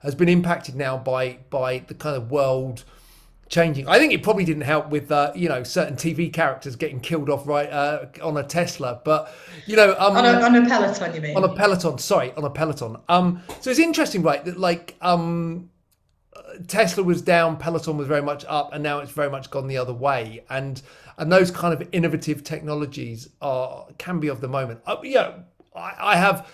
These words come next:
Speaker 1: very strong opinions about, about Teslas as, as vehicles. Um, I think they are amazing to, to, in terms of what they can do.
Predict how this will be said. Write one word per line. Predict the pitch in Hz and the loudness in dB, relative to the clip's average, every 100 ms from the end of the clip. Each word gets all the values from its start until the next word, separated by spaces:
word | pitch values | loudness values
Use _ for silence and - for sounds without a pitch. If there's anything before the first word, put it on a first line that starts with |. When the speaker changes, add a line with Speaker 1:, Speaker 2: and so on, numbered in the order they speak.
| - - | -20 -6
Speaker 1:
very | 156 208 196 | 2 4 4
strong | - 170 | 2 0
opinions | 147 143 156 147 127 | 0 -2 -2 -2 -6
about, | 131 139 127 - | -4 -4 -4 -8
about | - 135 135 | -6 -6 -6
Teslas | - 143 - 131 117 | -10 -10 -8 -10 -10
as, | |
as | 135 143 127 | -12 -12 -10
vehicles. | 120 143 135 139 135 120 - | -4 -4 -4 -8 -10 -12 -14
Um, | 139 120 123 139 | -8 -8 -8 -10
I | |
think | 139 139 | -10 -10
they | 127 | -8
are | 120 117 147 | -6 -8 -8
amazing | 123 123 131 135 131 113 107 107 120 117 _ _ _ | -10 -6 -6 -6 -8 -10 -16 -16 -18 -18 _ _ _
to, | - 139 127 - | -6 -4 -6 -10
to, | - - 147 | -16 -8 -8
in | 117 | -6
terms | 143 123 | -6 -6
of | 117 | -6
what | 131 | -10
they | 123 120 | -8 -10
can | 120 113 | -10 -10
do. | 123 139 175 | -6 -6 -6